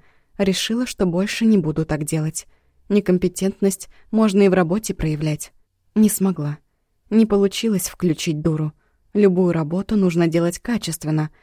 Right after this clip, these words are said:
Наблюдая за профессионализмом Егора, я тем более расхотела выглядеть неумехой. Мне ещё многому предстоит научиться.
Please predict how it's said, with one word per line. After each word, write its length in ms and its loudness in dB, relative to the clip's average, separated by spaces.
Наблюдая 540 2
за 100 -2
профессионализмом 880 -4
Егора, 480 -2
я 180 4
тем 240 0
более 320 0
расхотела 600 -4
выглядеть 520 -2
неумехой. 640 -2
Мне 260 4
ещё 200 -2
многому 460 0
предстоит 500 -4
научиться. 640 -6